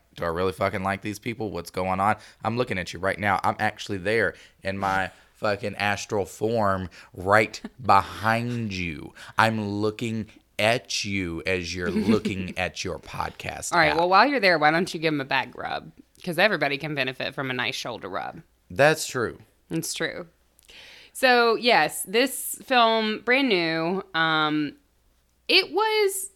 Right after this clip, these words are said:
Speaker 2: interesting. We'll get into more of the review later, but the film itself is actually based on a real case. And some of you, I bet, are familiar with this case, um, because you're fucking weirdos like us.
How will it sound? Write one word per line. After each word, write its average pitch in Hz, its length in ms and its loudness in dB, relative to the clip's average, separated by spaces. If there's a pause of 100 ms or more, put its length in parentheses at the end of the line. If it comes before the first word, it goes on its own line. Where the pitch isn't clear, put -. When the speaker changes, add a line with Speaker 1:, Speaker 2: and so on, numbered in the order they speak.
(320)
Speaker 2:
interesting. 185 1400 -2
We'll 196 80 -2
get 233 160 -4
into 254 180 -6
more 190 160 2
of 175 80 -2
the 170 120 -2
review 160 360 0
later, 147 320 0
but 160 200 -6
the 175 100 -4
film 330 340 0
itself 208 540 0
is 165 100 -6
actually 175 460 -2
based 151 500 -6
on 151 480 -4 (540)
a 165 100 2
real 139 340 -2
case. 294 480 -2
And 175 160 -6
some 208 140 -4
of 226 120 -4
you, 175 200 0
I 165 120 0
bet, 147 260 -2
are 160 180 -4
familiar 202 480 -4
with 151 160 -6
this 147 180 -10
case, - 520 -10 (280)
um, 143 300 -6
because 147 260 -10
you're 156 80 -12
fucking 156 300 -10
weirdos 156 300 -6
like 208 160 -6
us. 160 320 -6